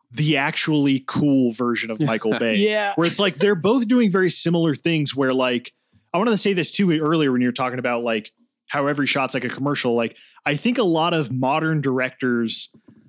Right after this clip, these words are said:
Speaker 1: like your Finchers or Spielberg, they're like, what they are great at is blocking, right? Like,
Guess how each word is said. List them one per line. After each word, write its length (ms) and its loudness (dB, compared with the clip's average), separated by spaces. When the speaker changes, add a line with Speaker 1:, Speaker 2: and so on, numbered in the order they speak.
Speaker 1:
like 180 -4
your 60 -2
Finchers 480 -2
or 60 0
Spielberg, 600 -2
they're 160 0
like, 320 -2
what 360 -4
they 340 2
are 140 -2
great 260 -2
at 180 0
is 100 -4
blocking, 640 -4
right? 300 -4
Like, 300 -8